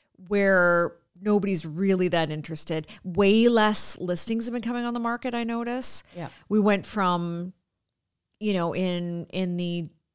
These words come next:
Speaker 1: downtown core, we were seeing eighty listings a day,
Speaker 2: Yeah.
Speaker 1: condos. Now we're down to, like, thirty, forty, eh, which is a big difference.
Speaker 2: Yeah.
Speaker 1: Um, and I, th-,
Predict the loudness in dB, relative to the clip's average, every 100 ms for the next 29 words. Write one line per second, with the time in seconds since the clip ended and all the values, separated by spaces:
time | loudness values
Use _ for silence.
0 | _ _ _ _ _ -2 0 0 0 -2
1 | 0 0 -2 -6 -10 -4 2 4 6 4
2 | 2 0 -4 -2 -2 0 -2 -4 -4 -8
3 | -12 _ _ 0 0 2 0 0 -2 -4
4 | -6 -6 -4 -4 -6 -10 -18 _ _ _
5 | -8 -2 -2 -2 -4 -4 -2 -2 0 2
6 | 2 2 0 -2 -4 -6 -6 -8 -6 -6
7 | -6 -8 -6 -2 -2 -2 -4 -6 -12 _
8 | _ 0 0 2 0 0 -2 -2 -6 -6
9 | -6 -8 -8 _ _ -14 -12 -12 _ _
10 | _ -6 2 4 4 4 2 2 2 2